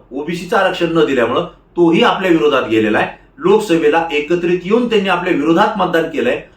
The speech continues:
आता जर विधानसभेला पुन्हा निवडणूक झाली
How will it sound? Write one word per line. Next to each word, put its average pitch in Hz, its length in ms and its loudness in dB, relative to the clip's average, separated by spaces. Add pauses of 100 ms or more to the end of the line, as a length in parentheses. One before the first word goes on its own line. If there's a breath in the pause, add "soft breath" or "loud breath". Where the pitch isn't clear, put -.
(160 soft breath)
आता 165 300 2
जर 262 220 2
विधानसभेला 202 580 0
पुन्हा 175 240 0
निवडणूक 143 380 -2
झाली 160 440 -2